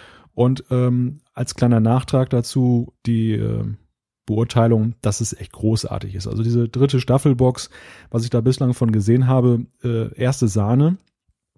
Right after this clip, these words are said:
Es sind augenscheinlich auch so die Probleme, die da in der zweiten Staffel aufgetreten sind, die, die treten hier nicht zutage.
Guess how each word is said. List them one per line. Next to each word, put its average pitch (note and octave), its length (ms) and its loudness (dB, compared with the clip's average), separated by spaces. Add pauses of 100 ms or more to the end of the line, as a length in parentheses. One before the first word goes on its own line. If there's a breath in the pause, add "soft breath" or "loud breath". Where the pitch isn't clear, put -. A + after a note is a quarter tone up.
(360)
Es A#2+ 140 -8
sind C#3 160 -2
augenscheinlich B2+ 680 0
auch B2 160 -4
so B2 180 -2
die A#2 180 -2
Probleme, A2+ 540 0
die A#2+ 120 0
da A#2 120 0
in G#2 60 -4
der G#2+ 100 -4
zweiten B2+ 400 -2
Staffel C3 320 -2
aufgetreten B2+ 640 -4
sind, B2 300 0
die, A#2 220 -2
die A#2 380 -6
treten C3 300 -2
hier A2+ 100 4
nicht C3+ 180 2
zutage. D3+ 600 0